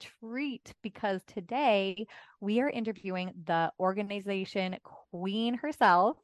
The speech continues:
Nikki Morris. The holidays are approaching, my friends, and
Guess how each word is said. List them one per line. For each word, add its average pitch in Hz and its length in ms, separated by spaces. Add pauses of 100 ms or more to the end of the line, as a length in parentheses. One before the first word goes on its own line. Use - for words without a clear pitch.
(160)
Nikki 202 560
Morris. 170 560 (640)
The 175 160
holidays 247 520
are 233 100
approaching, 190 420
my 156 120
friends, 151 440
and 160 280